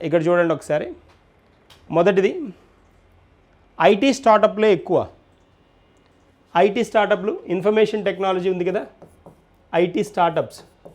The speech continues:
స్టార్టప్లు అంటాం కదా. స్టార్టప్స్ అంటే మనకి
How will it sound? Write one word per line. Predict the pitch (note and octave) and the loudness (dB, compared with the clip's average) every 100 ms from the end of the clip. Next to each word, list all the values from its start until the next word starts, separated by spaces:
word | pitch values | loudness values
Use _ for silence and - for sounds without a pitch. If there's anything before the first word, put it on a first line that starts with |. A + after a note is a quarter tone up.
| _ - - _ _ _ - _ _ - - - - | _ -20 -20 _ _ _ -20 _ _ -20 -20 -20 -20
స్టార్టప్లు | - E3+ F3 F#3 F3+ F3 | -2 2 2 0 -2 -2
అంటాం | E3+ E3+ | -2 -4
కదా. | F3+ F#3+ | -6 -6
స్టార్టప్స్ | - F3+ F3 F3 F#3+ | 0 0 0 -6 -6
అంటే | F3+ G3+ E3+ - _ _ _ _ _ - | -2 0 0 -4 _ _ _ _ _ -6
మనకి | C3+ C3+ | -6 -2